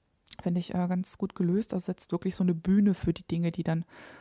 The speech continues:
auf der Tischplatte im Lichtkegel sind. Wenn ich irgendwie, äh, was zu knausern hätte, dann ist aus meiner Sicht ein bisschen wenig Platz so neben der Teetasse. Also dann hätte ich sie vielleicht deutlicher angeschnitten, als sie so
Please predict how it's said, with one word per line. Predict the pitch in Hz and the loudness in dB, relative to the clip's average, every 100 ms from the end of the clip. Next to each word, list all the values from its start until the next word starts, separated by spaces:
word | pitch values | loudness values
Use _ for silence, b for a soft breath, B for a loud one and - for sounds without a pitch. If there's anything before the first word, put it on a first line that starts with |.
| B | B
auf | - | -6
der | 165 | -6
Tischplatte | - 175 - 170 170 | -6 -8 -4 -2 -2
im | 160 | -2
Lichtkegel | 175 - - 170 170 | -4 -6 -4 -2 -2
sind. | 170 170 170 _ B B B B B B B B B B B B B | -2 -4 -4 _ B B B B B B B B B B B B B
Wenn | 185 220 | 4 6
ich | 254 - | 4 4
irgendwie, | 196 262 285 277 202 233 240 233 B B B B B | 4 6 4 4 4 6 4 2 B B B B B
äh, | |
was | 220 208 202 - | 2 4 0 -2
zu | 196 | -4
knausern | - 202 202 185 | 2 4 6 4
hätte, | 175 269 - 311 320 - _ B B B B B | 2 0 2 2 2 -4 _ B B B B B
dann | 196 190 175 - _ - - | 0 2 0 -6 _ -16 -8
ist | 190 | -2
aus | - - | 0 4
meiner | 185 196 269 254 | 4 6 6 4
Sicht | 226 233 - | 4 0 0
ein | 202 | 2
bisschen | 214 - 214 | 2 2 4
wenig | 196 185 - | 4 2 0
Platz | - 208 - - - | 2 2 2 -4 0
so | 190 196 196 - _ - | 2 2 0 -6 _ -6
neben | 175 196 214 | 2 4 6
der | 196 | 4
Teetasse. | 170 202 - 247 - 277 220 | 2 -2 -2 -4 -2 -2 -2
Also | 196 | 0
dann | 190 | 0
hätte | 185 196 | 2 0
ich | - | 0
sie | |
vielleicht | 190 185 - | -4 -6 0
deutlicher | 185 185 196 185 | 2 2 0 0
angeschnitten, | 170 208 220 240 226 240 | 2 0 0 -2 0 2
als | 202 - | 0 0
sie | |
so | 185 180 185 | -2 -2 -2